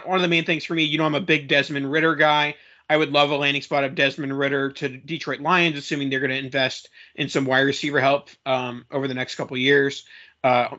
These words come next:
um, um, in addition to Amon-Ra Saint Brown and, and company. So I, I think that's a very solid landing spot, a place that he can start as early as, like, mid-season this year. Breece Hall, this, this one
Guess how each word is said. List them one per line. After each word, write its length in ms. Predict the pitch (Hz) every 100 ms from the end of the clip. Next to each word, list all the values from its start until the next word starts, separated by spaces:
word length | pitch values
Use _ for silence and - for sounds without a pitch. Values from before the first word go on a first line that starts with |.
| -
um, 180 | 143 147
um, 160 | 143 127 _ 160 156
in 120 | 151
addition 360 | 143 135 - 131
to 160 | -
Amon-Ra 400 | 131 127 127 127
Saint 220 | 123 127 120
Brown 260 | 143 131
and, 160 | 127 127
and 160 | 135 123
company. 460 | 135 123 123 123 - - _
So 100 | 151
I, 160 | 147 160
I 20 |
think 140 | 170
that's 160 | 156 151
a 60 | 135
very 240 | 139 139
solid 320 | - 135 143
landing 220 | 143 139
spot, 200 | 135 143
a 40 | -
place 200 | 151 -
that 80 | 151
he 120 | 151
can 140 | 143
start 460 | 127 - 135 135 -
as 220 | 143 131
early 360 | 147 143 135 135
as, 120 | 131
like, 120 | 131
mid-season 560 | 135 131 - 139 139 135
this 220 | 131 -
year. 300 | 135 135 135 - - - _ _ _ _ -
Breece 380 | 151 160 202 -
Hall, 460 | 190 196 196 196
this, 200 | 180 165
this 220 | - 170 185
one 240 | 160 160